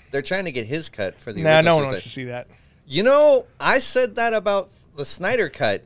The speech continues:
Speaker 1: and
Speaker 2: Yeah.
Speaker 1: I was the first one. Okay, I was fucking wrong. Like, so who knows? But, um,
Speaker 2: So
Speaker 1: I'm
Speaker 2: here's
Speaker 1: fine
Speaker 2: a,
Speaker 1: with it, though. I
Speaker 2: here's
Speaker 1: don't,
Speaker 2: a
Speaker 1: I don't
Speaker 2: little,
Speaker 1: need it.
Speaker 2: here's a little background on Suicide Squad, the two thousand sixteen movie that everyone hated.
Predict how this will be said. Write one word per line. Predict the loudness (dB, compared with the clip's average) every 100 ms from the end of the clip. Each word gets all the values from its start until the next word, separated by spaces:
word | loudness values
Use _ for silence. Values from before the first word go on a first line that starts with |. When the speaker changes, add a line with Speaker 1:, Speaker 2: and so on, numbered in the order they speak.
| -10
Speaker 1:
and | -8 -8 -4
Speaker 2:
Yeah. | 0 2
Speaker 1:
I | 0
was | 0
the | -4
first | -2 -4 -2
one. | -4
Okay, | -2 -2
I | 0 0
was | -2 -8
fucking | -8 -8 -6
wrong. | -4 -4 -4 -8 -12
Like, | -8 -6 -6 -8
so | -6 -4 -4 -6 _ _ _ _ _
who | -12 -4
knows? | -2 -2 -2
But, | -2 0 0 -4
um, | -8 -6 -6 -8 -12 _ _ -16 0
Speaker 2:
So | 4
Speaker 1:
I'm |
Speaker 2:
here's | 6 6
Speaker 1:
fine | 4 2
Speaker 2:
a, |
Speaker 1:
with | -4
it, | -2
though. | 2
I |
Speaker 2:
here's | 4 6
Speaker 1:
don't, |
Speaker 2:
a |
Speaker 1:
I | 6
don't | 6
Speaker 2:
little, | 6 6
Speaker 1:
need | 0
it. | -4
Speaker 2:
here's | -2 -2
a | 0
little | 2 2
background | 2 2 2 0 -4 -4
on | 0 2 2 -2 -10 _ _ _ _ -8
Suicide | -4 4 4 4 -2 -6
Squad, | -6 -6
the | -4
two | 0
thousand | 6 6 4
sixteen | -4 -8 -8 -8 -6
movie | -8 -6
that | -6
everyone | -6 -8 -12 -12
hated. | -14 -14 -16